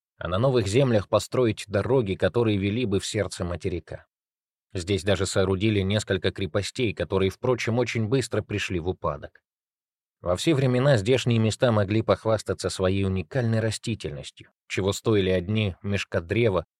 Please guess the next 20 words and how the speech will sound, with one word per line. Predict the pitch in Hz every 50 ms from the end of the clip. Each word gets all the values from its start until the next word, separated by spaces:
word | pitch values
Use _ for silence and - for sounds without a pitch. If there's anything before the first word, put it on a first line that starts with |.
| _ _ _ -
свободно | - 107 98 92 98 123 127 110 110 104
перемещающиеся | - 110 101 98 101 98 - - 135 123 110 101 98 - 110 104 - - 104
по | 82 107 101
поверхности | - 107 98 110 120 107 - 107 104 95 - - 101
болот, | 87 101 101 98 98 95 90 82 -
или | 143 147 131
тростник, | 117 - 120 120 110 - - 127 135 117 113 - _ _ _ _ _ _ -
из | 95 - -
которого | 107 90 - 117 113 104 104
получали | 98 - 104 104 101 - - 117 110 107
сок | 95 - - 120 104 87 85
белой | 87 110 110 101 95
смолы. | 90 - - 107 101 95 85 80 - - _ _ _ _ _ _ _ _ _ _ _ _ _
Со | - - 98 92
временем | 101 113 117 113 104 95 92 92 98
этот | 104 95 101 87 -
промысел | - 113 120 113 107 101 - - 90 90
достиг | 95 95 - - 120 104 -
невиданных | 110 104 104 113 113 107 107 107 101 -
масштабов. | 110 107 104 - - - 95 82 - - - _